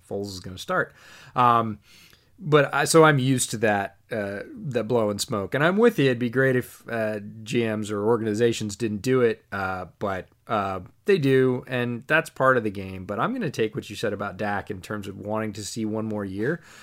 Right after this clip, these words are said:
and flip it around more to the organization than to Dak. I think, uh, people know what Dak Prescott is as a player, and I don't think that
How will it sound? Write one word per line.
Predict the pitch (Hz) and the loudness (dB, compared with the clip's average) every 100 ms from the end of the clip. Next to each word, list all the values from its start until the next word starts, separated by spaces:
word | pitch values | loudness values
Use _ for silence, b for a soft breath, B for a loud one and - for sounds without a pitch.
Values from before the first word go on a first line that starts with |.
| B | B
and | - 139 | 0 0
flip | 202 262 | 0 -2
it | 359 | 2
around | 208 147 131 | 4 4 2
more | 127 139 147 | 2 4 4
to | |
the | 123 117 | 4 2
organization | 131 120 110 92 104 156 127 104 | 2 0 -4 -2 -2 -2 -4 -6
than | 95 | -6
to | 90 | -10
Dak. | 87 95 95 78 | -8 -8 -8 -8
I | 101 | -10
think, | 104 220 277 - - - - - | -6 -6 -6 -10 -20 -20 -20 -16
uh, | 120 107 | -12 -2
people | 143 143 117 | 0 2 0
know | 113 120 | 2 4
what | 117 113 98 | 4 2 0
Dak | 104 92 | -2 -4
Prescott | - 104 - 104 98 - _ | -6 -6 -4 -4 -6 -8 _
is | 117 135 85 76 95 165 - b b b _ | 2 2 2 -4 -10 -10 -14 b b b _
as | 113 113 98 | 0 0 0
a | |
player, | - - 170 139 92 87 - b b b - | -6 -4 2 2 2 -4 -10 b b b -6
and | 135 | 0
I | 165 | 0
don't | 233 254 | 0 -2
think | 143 180 170 120 | 0 0 0 -4
that | 120 117 - | 0 0 -4